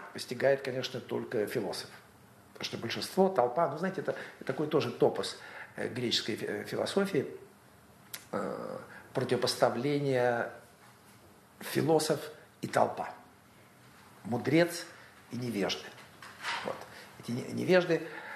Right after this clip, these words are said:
э, они часто, начиная с Гераклита, они назывались хойполой. Хойполой буквально значит большинство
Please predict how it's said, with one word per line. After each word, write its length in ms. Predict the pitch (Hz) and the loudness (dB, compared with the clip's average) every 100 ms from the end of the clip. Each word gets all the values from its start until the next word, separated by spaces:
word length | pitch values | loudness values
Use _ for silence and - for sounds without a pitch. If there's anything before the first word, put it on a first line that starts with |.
| - - | -10 -8
э, 560 | - 98 95 101 - - - - - | -4 -2 -2 -2 0 0 -2 -10 -6
они 240 | - 135 | -2 -2
часто, 360 | 123 139 131 117 117 123 | 2 2 2 -2 -6 -4
начиная 340 | 135 151 147 | -2 2 4
с 40 | 135 | 4
Гераклита, 720 | 143 151 151 127 120 104 87 - - - | 6 6 4 -2 -2 -2 -4 -10 -18 -2
они 280 | - 120 135 | 2 2 0
назывались 640 | 135 131 131 139 139 - - | 0 2 6 6 6 -2 4
хойполой. 580 | 175 151 175 170 143 - - - - - - - - - - - - - | 6 6 4 4 4 2 -4 -12 -20 -20 -20 -20 -20 -20 -20 -18 -8 2
Хойполой 480 | 160 156 151 214 220 | 4 6 4 4 2
буквально 400 | 139 175 175 156 | 4 6 6 4
значит 300 | 151 147 139 | -2 -4 -2
большинство 600 | 151 170 156 - 117 | 0 0 -2 -2 -4